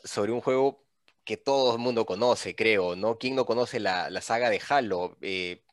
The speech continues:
que ha sido, pues, eh, tal vez juntada, toda conglomerada en el Master Chief Collection que se consigue, eh, en Steam y creo que en otras plataformas también, como, como la misma de Microsoft,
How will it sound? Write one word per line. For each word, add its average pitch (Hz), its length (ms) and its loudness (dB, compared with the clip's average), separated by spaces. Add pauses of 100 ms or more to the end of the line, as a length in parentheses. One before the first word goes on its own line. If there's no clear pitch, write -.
(120)
que 98 100 2
ha 98 60 2
sido, 117 400 -2
pues, 117 320 -2
eh, 87 320 -8 (360)
tal 113 240 0
vez 117 280 -2
juntada, 110 880 0
toda 117 200 0
conglomerada 104 800 0
en 101 220 -6
el 90 140 -6
Master 110 320 -6
Chief - 200 -12
Collection 110 480 -4
que 104 80 -10
se 95 120 -12
consigue, 107 680 -8 (240)
eh, 92 320 -2
en 92 160 -6
Steam 147 400 -8 (240)
y 104 320 -10 (120)
creo 120 180 0
que 120 60 -4
en 110 60 -2
otras 113 180 -4
plataformas 117 540 -2
también, 104 340 -6
como, 85 300 -10
como 87 220 -6
la 90 120 -4
misma 104 200 -6
de 95 80 -2
Microsoft, 101 840 -4